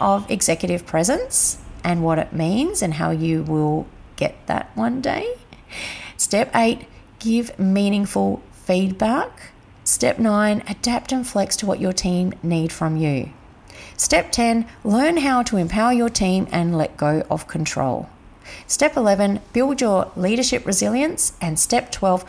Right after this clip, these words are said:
find the balance between learning from mistakes and avoiding them. Hopefully this episode has helped you to start find your, start to find your leadership confidence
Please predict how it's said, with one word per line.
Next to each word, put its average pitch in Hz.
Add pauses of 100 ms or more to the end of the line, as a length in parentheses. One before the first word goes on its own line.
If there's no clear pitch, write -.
(120)
find 254
the 370
balance 226
between 170
learning 175
from 269
mistakes - (180)
and 180
avoiding 151
them. 78 (1000)
Hopefully 320
this 233
episode 185
has -
helped -
you 233
to 247
start -
find 214
your, 185 (200)
start 196
to 202
find 196
your 175
leadership 175
confidence 190